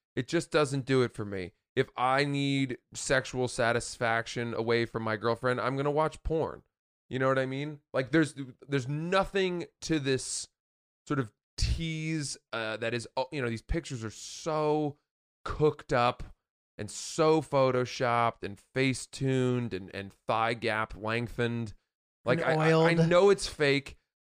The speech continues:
Speaker 1: I don't even go window shopping on Fifth Avenue at Christmas. What's the point?
Speaker 2: Yeah, no, I agree.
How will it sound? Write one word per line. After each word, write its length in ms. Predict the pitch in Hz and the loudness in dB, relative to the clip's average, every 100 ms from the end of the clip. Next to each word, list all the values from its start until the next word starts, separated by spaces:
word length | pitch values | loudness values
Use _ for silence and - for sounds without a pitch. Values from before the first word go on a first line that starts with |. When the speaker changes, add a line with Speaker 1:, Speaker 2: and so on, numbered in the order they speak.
| - | 2
Speaker 1:
I 100 | 147 | 4
don't 160 | 202 | 4
even 220 | 208 170 160 | 2 0 4
go 120 | 156 | 4
window 460 | 135 135 165 160 | 4 2 4 4
shopping 540 | 139 - 151 135 139 123 | 4 2 0 0 0 0
on 120 | 120 | -2
Fifth 360 | - 147 139 139 | -2 -2 0 2
Avenue 440 | 139 143 127 113 | 2 2 2 0
at 120 | 113 | 0
Christmas. 640 | - 151 147 - 104 80 - | 0 0 2 0 -6 -8 -8
What's 400 | 110 160 196 - | 0 0 0 -4
the 120 | 185 | -10
point? 540 | - - 143 98 - - _ - | -8 -4 -4 -4 -10 -20 _ -8
Speaker 2:
Yeah, 220 | 160 151 | -4 -2
no, 100 | 143 | 0
I 80 | 180 | 0
agree. 240 | 214 190 | 2 0